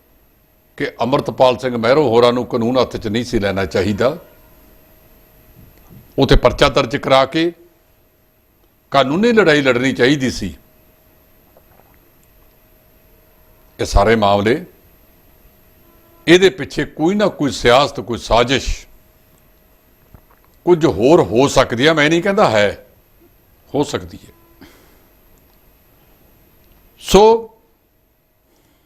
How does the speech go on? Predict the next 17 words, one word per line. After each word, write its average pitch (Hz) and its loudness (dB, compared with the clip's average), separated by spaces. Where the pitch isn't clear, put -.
ਉਹ 196 2
ਕਹਿੰਦੇ 175 2
ਕਿ 196 0
ਸਰਬਜੀਤ 196 -2
ਸਿੰਘ 202 0
ਖਾਲਸਾ 180 2
ਨੇ 214 -4
ਵੀ 196 -6
ਕਿਹਾ, 143 -2
ਜਿਹੜੀ 131 2
ਇਹ 143 2
ਕਮਲ 131 0
ਕੌਰ 139 2
ਮਾਰੀ 123 0
ਗਈ, 147 -2
ਕੰਚਨ 123 0
ਕੁਮਾਰੀ, 147 0